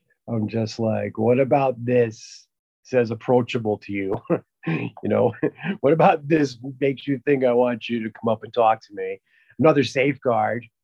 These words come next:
'cause, uh, you know, I, I spent years building walls and foundations just to keep people out. Mostly now I look at it, it's, it's for fear, basically, of,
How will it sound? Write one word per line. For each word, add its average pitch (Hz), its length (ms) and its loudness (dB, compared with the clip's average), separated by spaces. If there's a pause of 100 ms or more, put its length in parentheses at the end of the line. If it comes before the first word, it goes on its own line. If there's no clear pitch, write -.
(140)
'cause, 107 220 -12
uh, 104 140 -8 (120)
you 123 80 -4
know, 113 160 0
I, 113 200 -2 (240)
I 123 140 -4
spent 113 500 -6 (320)
years 131 480 0
building 127 340 0
walls 120 500 2
and 107 200 -6
foundations 107 880 -4
just 110 220 -10
to 120 40 -12
keep 120 340 -2 (520)
people 127 360 2
out. 117 360 6 (400)
Mostly 120 560 0
now 139 240 2
I 127 160 2
look 143 260 0
at 107 180 -2
it, 110 60 -8
it's, 107 220 -14 (240)
it's - 320 -10
for 127 180 -4 (180)
fear, 127 460 4
basically, 113 640 -4
of, 107 160 -4